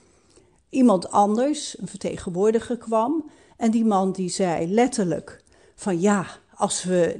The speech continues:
dit accepteren, dan krijgen we net zoiets als met de, eh, Ethiopische Joden. Je zet de deur open, er komt er één en vervolgens heb je de hele zaak hier binnen zitten."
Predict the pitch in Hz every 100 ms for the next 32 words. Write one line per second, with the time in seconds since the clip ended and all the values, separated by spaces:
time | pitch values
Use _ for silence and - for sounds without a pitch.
0 | 180 262 269 - 175 - 196 190 156 165
1 | 185 - _ _ - 226 262 233 208 202
2 | 254 285 - 202 170 185 226 - - _
3 | _ 247 233 214 214 196 - - 165 185
4 | 175 165 156 - - - 160 165 - 196
5 | 175 185 220 277 302 294 294 269 254 208
6 | 151 - - - - 220 254 226 180 196
7 | 233 262 254 269 269 247 240 190 175 185
8 | 214 277 254 214 202 240 240 247 240 226
9 | 226 226 226 214 214 214 214 208 208 202
10 | 254 185 170 135 151